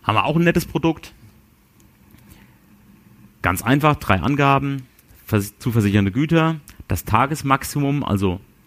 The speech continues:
aller im Einsatz befindlichen Kraftfahrzeuge, die der Kunde hat, oder Transporter oder L K W, die Vorschäden und schon kommen Sie zu einer Prämienberechnung,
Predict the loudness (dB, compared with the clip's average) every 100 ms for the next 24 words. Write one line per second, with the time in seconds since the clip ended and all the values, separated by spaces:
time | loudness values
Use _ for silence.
0 | 0 4 4 4 -2 -12 _ _ _ _
1 | _ -2 2 4 4 4 0 -4 -4 -4
2 | -6 0 0 2 -2 0 0 0 0 0
3 | 0 0 0 2 0 -2 -6 -6 -6 -8
4 | 0 0 2 0 -2 -8 -20 -12 -6 -2
5 | 2 4 2 2 0 -2 -16 _ _ _
6 | _ _ -20 -20 -20 -16 -10 -4 -2 0
7 | 2 2 0 -8 -12 -20 -20 -20 -12 -8
8 | 0 2 2 2 2 4 2 0 -12 _
9 | -2 -2 2 2 2 0 2 0 0 -4